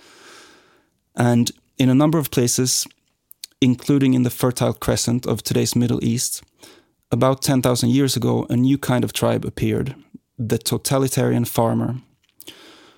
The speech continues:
So the surrounding tribes had been farming too, to varying degrees,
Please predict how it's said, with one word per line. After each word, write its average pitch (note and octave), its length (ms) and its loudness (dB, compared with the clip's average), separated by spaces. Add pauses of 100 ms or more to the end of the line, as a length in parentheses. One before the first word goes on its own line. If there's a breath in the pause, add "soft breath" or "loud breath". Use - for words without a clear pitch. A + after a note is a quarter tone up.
(220 loud breath)
So A#2+ 520 2
the A#2+ 160 -2
surrounding C3+ 460 2
tribes A#2+ 540 -2
had A#2 160 0
been A#2 120 0
farming A#2 360 0
too, C#3 420 0
to A#2 100 -4
varying A#2 380 0
degrees, A#2 640 -4